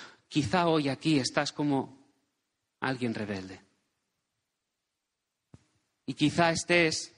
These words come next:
dicho sea de paso, experimentando una situación, una prueba que no experimentan-, experimentabas. Quizá sea ese el medio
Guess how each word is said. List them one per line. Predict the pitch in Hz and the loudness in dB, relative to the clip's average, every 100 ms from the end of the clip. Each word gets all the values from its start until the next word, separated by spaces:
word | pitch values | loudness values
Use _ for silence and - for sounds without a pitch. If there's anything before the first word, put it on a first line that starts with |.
| - | -4
dicho | 135 - | -2 0
sea | - 131 | 0 2
de | 123 | 2
paso, | - 139 - 117 _ _ _ _ - | 0 0 -2 -10 _ _ _ _ -6
experimentando | - - 127 127 127 143 147 | -6 -2 0 0 2 2 2
una | 135 | 0
situación, | - 131 123 - 139 127 | -2 -4 -4 -2 0 0
una | 120 117 | -2 -2
prueba | - 131 107 - _ _ _ _ - | 0 0 0 -6 _ _ _ _ -2
que | 120 | -2
no | |
experimentan-, | 117 - 113 110 101 101 98 98 - - | -2 -4 -4 -4 -6 -10 -12 -16 -20 -20
experimentabas. | - - 107 101 98 101 95 92 - _ _ _ _ _ _ _ _ _ _ _ _ | -14 -10 -8 -8 -10 -12 -12 -14 -20 _ _ _ _ _ _ _ _ _ _ _ _
Quizá | - - 147 | -6 -2 0
sea | - 151 139 127 | 0 0 0 2
ese | 147 135 - 101 - _ _ _ _ | 2 0 -4 -10 -16 _ _ _ _
el | 123 117 | -2 2
medio | 123 156 120 101 98 | 4 2 0 -8 -14